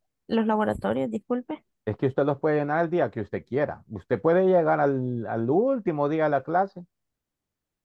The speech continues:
Speaker 2: y, pues, hasta ese día, si quiere, lo llena, pero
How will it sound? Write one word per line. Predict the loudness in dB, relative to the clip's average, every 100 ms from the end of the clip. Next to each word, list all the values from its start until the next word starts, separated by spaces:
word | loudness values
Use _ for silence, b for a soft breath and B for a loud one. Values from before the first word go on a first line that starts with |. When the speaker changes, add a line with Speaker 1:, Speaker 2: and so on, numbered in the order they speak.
| _ _ _ _
Speaker 2:
y, | -4 -2 -2 -4 _ _ _ _
pues, | -8 -6
hasta | -6 -2 -2
ese | 0 0
día, | 2 2 0 -8
si | -12
quiere, | -2 0 0
lo | -2
llena, | -2 -2 -2 -2
pero | 0 0 0